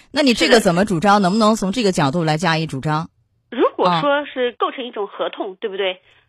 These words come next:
Speaker 2: 那么，呃，商家他就取消这个抽，抽奖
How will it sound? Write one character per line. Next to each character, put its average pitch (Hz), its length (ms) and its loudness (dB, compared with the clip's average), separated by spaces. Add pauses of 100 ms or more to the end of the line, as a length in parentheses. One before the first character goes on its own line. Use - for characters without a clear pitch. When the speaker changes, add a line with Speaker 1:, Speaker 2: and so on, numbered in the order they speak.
Speaker 2:
那 277 140 -2
么， 226 320 2 (480)
呃， 220 200 -4
商 277 200 0
家 269 320 -4 (180)
他 285 180 -4
就 285 140 -6
取 - 240 -8
消 269 160 -4
这 269 80 -10
个 208 80 -10
抽， 240 160 -8
抽 285 260 -10
奖 135 140 -8